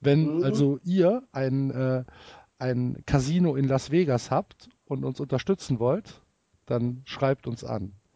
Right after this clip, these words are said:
Speaker 1: Nein, äh, natürlich freuen wir uns, äh, sehr, wenn, wenn es, äh, Menschen gibt, die interessiert sind, uns ein bisschen zu unterstützen, sei es für Equipment oder sei es für Webspace, weil das kostet natürlich alles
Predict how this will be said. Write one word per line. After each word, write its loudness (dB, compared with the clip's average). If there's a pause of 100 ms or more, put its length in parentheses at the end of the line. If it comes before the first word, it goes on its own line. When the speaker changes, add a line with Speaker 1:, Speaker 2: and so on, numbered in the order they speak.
(500)
Speaker 1:
Nein, -4 (320)
äh, -4 (100)
natürlich 0
freuen 0
wir -2
uns, -12 (100)
äh, -6 (200)
sehr, 2
wenn, -4
wenn -4
es, -10
äh, -6
Menschen -2
gibt, -6
die -6
interessiert -2
sind, -2
uns -6
ein 0
bisschen -4
zu -4
unterstützen, -2 (400)
sei 2
es -4 (320)
für 0
Equipment 0
oder 0
sei 0
es -4
für -4 (400)
Webspace, 0
weil -2
das -6
kostet -2
natürlich -8
alles -8